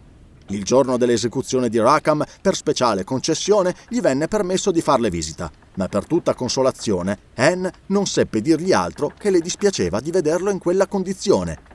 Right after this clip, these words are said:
ma se avesse combattuto come un uomo non sarebbe stato impiccato come un cane. Anne Bonny rimase in prigione finché non partorì e in seguito la sua esecuzione venne sospesa parecchie volte.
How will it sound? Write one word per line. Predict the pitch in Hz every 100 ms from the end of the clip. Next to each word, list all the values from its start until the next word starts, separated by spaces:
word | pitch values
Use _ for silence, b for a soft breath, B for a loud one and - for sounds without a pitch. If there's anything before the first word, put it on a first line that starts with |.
| -
ma | - 98
se | -
avesse | 98 135 127
combattuto | - 127 120 - 131 104 95
come | 110 123
un | 117
uomo | 127 175 175 b -
non | 170
sarebbe | 143 170 101 147
stato | - 92 123
impiccato | 143 190 - 92 82 131
come | 160 175
un | 175
cane. | 185 82 73 71 - - - - - - - - - - - -
Anne | 131 135 117
Bonny | 120 117 107 101 - -
rimase | 143 127 120 135
in | 139
prigione | - 139 139 180 175 -
finché | - 190 - 165
non | 147 139
partorì | 139 113 104 87 71 - - -
e | 123
in | 120
seguito | - 117 127 156 180 170
la | 117
sua | 117 139
esecuzione | 104 107 175 185 170 208 214 -
venne | 143 123 127
sospesa | - 175 - 113 160
parecchie | 139 180 175 185
volte. | 95 73 -